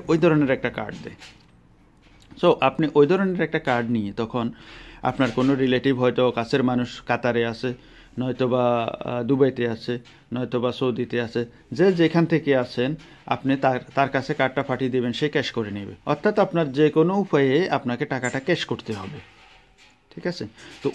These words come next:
ওইভাবে করে যদি আপনারা পারেন, তো আরও ভালো কথা, সুন্দর হয়। তারপরে এগুলা হচ্ছে আসলে সিস্টেম, এগুলা আপনারা নিজেরাই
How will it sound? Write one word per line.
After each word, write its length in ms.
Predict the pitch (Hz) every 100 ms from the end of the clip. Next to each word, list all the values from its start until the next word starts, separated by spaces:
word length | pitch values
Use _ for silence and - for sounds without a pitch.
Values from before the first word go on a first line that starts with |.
| -
ওইভাবে 400 | 185 190 214 220
করে 240 | 214 185
যদি 260 | 156 135 131
আপনারা 320 | 113 117 131 -
পারেন, 340 | 147 117 117 - _ - -
তো 60 | 117
আরও 180 | 123
ভালো 240 | 110 104 107
কথা, 260 | 104 - 90 - _ _ _ _ _ _ _ _
সুন্দর 380 | - 160 143 113
হয়। 220 | 92 92 - - - - - _ _ _ _ _ _ _ _ -
তারপরে 640 | 143 139 147 135 135 131 - - _ _ _
এগুলা 360 | 170 180 220 220
হচ্ছে 240 | 202 202
আসলে 260 | 190 180 190
সিস্টেম, 440 | 185 175 - 151 151
এগুলা 320 | 151 160 196
আপনারা 300 | 185 156 151
নিজেরাই 640 | 175 151 143 151 180 185